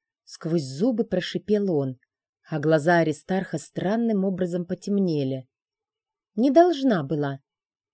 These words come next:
вскинула подбородок я. «Из-за твоих слов о моей слабости вампиры почувствовали, что меня можно задирать, как шакалы, которым встретился ослабленный зверь».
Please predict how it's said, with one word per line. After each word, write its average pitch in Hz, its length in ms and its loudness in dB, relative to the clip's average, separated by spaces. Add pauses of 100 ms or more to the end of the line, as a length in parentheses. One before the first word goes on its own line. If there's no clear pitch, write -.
(260)
вскинула 165 480 0
подбородок 151 640 -2
я. 151 300 -2 (720)
«Из-за 214 360 2
твоих 311 500 4
слов 294 460 -2
о 185 40 0
моей 185 320 2
слабости 220 640 -2
вампиры 170 480 2
почувствовали, 156 920 -2 (300)
что - 260 0
меня 190 260 6
можно 180 360 2
задирать, 180 580 2 (320)
как - 240 -2
шакалы, 196 640 -2 (280)
которым 196 400 4
встретился 190 720 0
ослабленный 185 600 2
зверь». 202 460 0